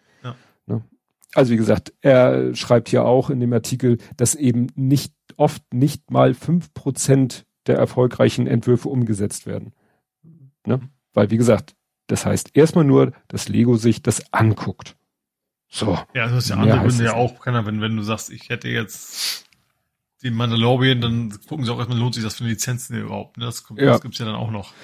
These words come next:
Speaker 2: Ja, er hat
Speaker 1: Wo
Speaker 2: hier
Speaker 1: du
Speaker 2: eine
Speaker 1: Sachen machen kannst und, ja.
Speaker 2: Äh, hier in dem Artikel ist dann auch eine Tabelle, äh, was es, äh,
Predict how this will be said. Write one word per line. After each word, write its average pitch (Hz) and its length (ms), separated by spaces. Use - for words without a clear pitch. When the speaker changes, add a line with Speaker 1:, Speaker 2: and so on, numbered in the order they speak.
Speaker 2:
Ja, 165 200
er 123 120
hat 143 120
Speaker 1:
Wo - 40
Speaker 2:
hier 156 80
Speaker 1:
du 135 80
Speaker 2:
eine 139 100
Speaker 1:
Sachen 131 240
machen 110 200
kannst 120 400
und, 104 220
ja. 117 120
Speaker 2:
Äh, - 100
hier 156 280
in 139 80
dem 143 140
Artikel 143 320
ist 143 120
dann 139 80
auch 127 120
eine 123 120
Tabelle, 131 380
äh, 156 680
was 127 240
es, - 300
äh, 131 60